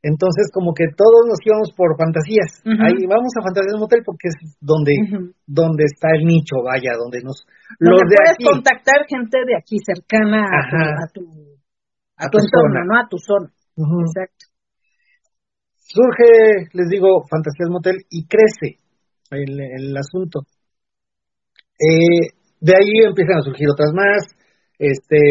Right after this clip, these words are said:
Speaker 1: Spacey Match, este, Swingers México, este, Pasión Liberal.
Speaker 2: Pasión Liberal,
Speaker 1: Que creo
Speaker 2: este.
Speaker 1: que Pasión Liberal fue la que vino a, a, a crecer un poquito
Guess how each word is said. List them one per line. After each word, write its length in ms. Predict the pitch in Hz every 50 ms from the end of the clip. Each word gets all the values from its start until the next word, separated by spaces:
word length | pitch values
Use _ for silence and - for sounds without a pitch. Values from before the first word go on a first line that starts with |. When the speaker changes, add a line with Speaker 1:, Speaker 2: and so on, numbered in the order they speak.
| 147 151 147 151 135 -
Speaker 1:
Spacey 440 | - 160 147 143 139 - 139 135 139
Match, 760 | 143 165 180 185 185 185 185 180 175 175 170 170 170 - - -
este, 480 | 147 127 - _ - 147 131 131 123
Swingers 480 | 113 - - 156 151 139 131 123 123 139
México, 1040 | 160 175 185 190 175 - - - 175 160 - - 165 165 165 160 165 160 160 156 147 _ _ _ _ _ _ _ -
este, 1300 | 151 143 135 131 123 - _ - _ - 151 143 139 135 135 131 131 131 127 123 127 127 123 113 - _ _ _ _ _ _ _ _ _ _ _ _ _ _ _ _
Pasión 320 | - 151 147 - 185 175 170
Liberal. 640 | 156 135 135 131 143 165 185 196 196 196 190 196
Speaker 2:
Pasión 300 | 190 196 190 - 220 208
Liberal, 600 | 208 202 190 180 185 196 202 208 208 214 214 214
Speaker 1:
Que 80 | 220 185 180 175 165
creo 160 | 220 226 247
Speaker 2:
este. 100 | - 254
Speaker 1:
que 60 | 240
Pasión 260 | - 208 - - 226
Liberal 280 | 226 220 214 208 220 226 220
fue 120 | - 220
la 100 | 208 214 214
que 120 | - 170
vino 180 | 170 196 202 208 208
a, 300 | 208 202 185 151 147 147
a, 160 | 143 139 143 143 139
a 140 | - - 147 147 147
crecer 340 | - 156 160 147 - 196 202
un 80 | 202 185
poquito 300 | 196 165 175 160 -